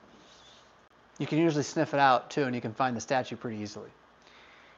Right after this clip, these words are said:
Uh, uh, yeah.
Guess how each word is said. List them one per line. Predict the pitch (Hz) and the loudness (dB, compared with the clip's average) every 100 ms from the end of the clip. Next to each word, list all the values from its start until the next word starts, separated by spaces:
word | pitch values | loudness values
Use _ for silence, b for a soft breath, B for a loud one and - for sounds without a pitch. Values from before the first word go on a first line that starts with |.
| b - | b -16
Uh, | 107 101 98 95 - - _ _ _ _ _ _ _ - b b b b - _ - 185 | -12 -10 -10 -14 -18 -20 _ _ _ _ _ _ _ -20 b b b b -20 _ -20 -10
uh, | 123 120 113 - - _ _ - _ _ _ _ _ _ _ _ _ _ - _ _ _ _ _ _ _ _ _ _ - - | -6 -6 -6 -10 -20 _ _ -20 _ _ _ _ _ _ _ _ _ _ -20 _ _ _ _ _ _ _ _ _ _ -20 -6
yeah. | 120 | -6